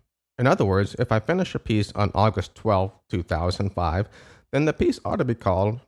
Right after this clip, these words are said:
by my filing system, oh five A U G twelve.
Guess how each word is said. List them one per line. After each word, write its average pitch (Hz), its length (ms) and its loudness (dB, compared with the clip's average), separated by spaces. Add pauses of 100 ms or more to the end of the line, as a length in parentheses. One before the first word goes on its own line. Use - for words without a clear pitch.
by 98 120 0
my 104 220 4
filing 95 400 0
system, 107 420 -2 (300)
oh 113 140 4
five 98 480 2 (160)
A 95 100 0
U 104 200 2
G 95 420 -2 (300)
twelve. 151 380 2